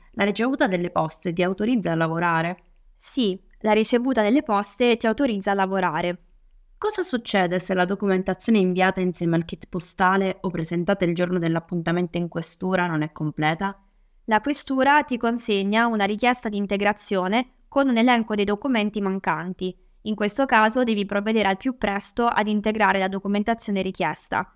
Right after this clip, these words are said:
Speaker 2: Nel frattempo la tua pratica rimane sospesa.
Speaker 1: Che cosa succede se la questura ritiene che non hai i requisiti per ottenere un permesso U E per soggiornanti di lungo periodo?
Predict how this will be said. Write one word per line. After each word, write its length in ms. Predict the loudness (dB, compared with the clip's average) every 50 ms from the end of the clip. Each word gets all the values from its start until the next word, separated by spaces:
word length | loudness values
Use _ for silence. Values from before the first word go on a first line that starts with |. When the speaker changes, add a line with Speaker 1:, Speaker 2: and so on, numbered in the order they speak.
| _ _ -6
Speaker 2:
Nel 180 | -2 -2 0
frattempo 680 | 4 4 2 2 4 4 4 4 4 2 2 4 4 4
la 160 | 6 4 4
tua 100 | 2 2
pratica 400 | 0 0 0 0 -2 -2 0 2
rimane 380 | 2 2 2 2 0 0 -2 -4
sospesa. 680 | -6 -8 -10 -10 -6 -4 -2 -2 -2 0 -2 -2 -2 -4 _ _ _ _ -20 _ _ _ _ _ -20 -20 _ -20 _ -20 -20 _ _ -20 -20 _ -20 -20 -20 _ _ _ -20 _ _ -20 -20 _ -20 -20 _ -20 _ -4
Speaker 1:
Che 160 | -2 -2 0
cosa 260 | 0 0 0 0 0
succede 520 | -2 -2 -4 -4 0 2 2 2 2 0 -4
se 140 | -2 0
la 140 | 0 0 0
questura 480 | -2 -4 -8 -10 -8 -4 0 2 2 2
ritiene 440 | 0 -2 -2 -2 0 0 0 0 -2
che 140 | -2 -4
non 220 | -2 -2 0 0 0
hai 500 | 0 0 -2 -2 -2 -2 -2 -2 -2 -2
i 40 | -2
requisiti 500 | -2 -2 -4 -6 -6 -4 -4 -2 -2 -2
per 140 | 0 -2
ottenere 380 | -2 -2 -2 -2 -2 0 0 0
un 120 | 0 -2
permesso 720 | -2 -2 -2 -2 -2 -2 -2 -4 -4 -4 -2 -2 -2 -2 -2
U 180 | -4 -2 0
E 160 | 0 0 0 0
per 140 | -2 -4
soggiornanti 720 | -4 -4 -6 -6 -4 -2 -4 -2 0 0 0 -2 -2 -6 -6
di 140 | -2 -2 0
lungo 260 | 0 0 -2 -2 -4
periodo? 600 | -4 -6 -6 -2 0 0 2 2 2 0 -2 -2